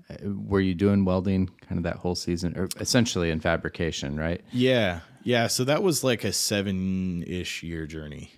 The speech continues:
Speaker 1: Okay.
Speaker 2: Um, I think I was in college for, like, a year and about a year and a half before I got a job. And then there was a little bit of overlap there. And I think I got, I got, like, my welder's technician certificate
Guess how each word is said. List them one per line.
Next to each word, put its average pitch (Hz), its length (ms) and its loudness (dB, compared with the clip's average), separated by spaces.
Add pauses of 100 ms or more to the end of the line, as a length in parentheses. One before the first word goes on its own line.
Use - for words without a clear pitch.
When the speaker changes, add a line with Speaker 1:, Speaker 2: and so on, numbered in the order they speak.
Speaker 1:
Okay. 80 380 -2 (100)
Speaker 2:
Um, 78 680 -8
I - 80 -12
think 98 180 -6
I 101 100 0
was 87 200 -2
in 92 180 -4
college 85 400 -8
for, - 160 -12
like, 71 160 -10
a 76 40 -12
year 78 360 -10
and 73 360 -14 (280)
about 90 200 -8
a 87 40 -6
year 78 140 -10
and 73 80 -12
a 80 40 -14
half - 360 -14
before - 240 -12
I - 40 -10
got 71 120 -12
a 71 40 -12
job. 69 440 -10 (160)
And 82 140 -8
then 80 100 -8
there 78 80 -8
was 73 120 -12
a 78 60 -6
little 80 180 -4
bit 80 120 -4
of 67 60 -4
overlap 73 500 -8
there. 76 400 -12 (360)
And 76 440 -10
I - 80 -12
think 110 200 -4
I 107 80 2
got, 101 380 -2
I 104 100 -8
got, 117 140 -2
like, 104 100 -4
my 98 120 -6
welder's 85 420 -4
technician 80 500 -10
certificate 80 640 -10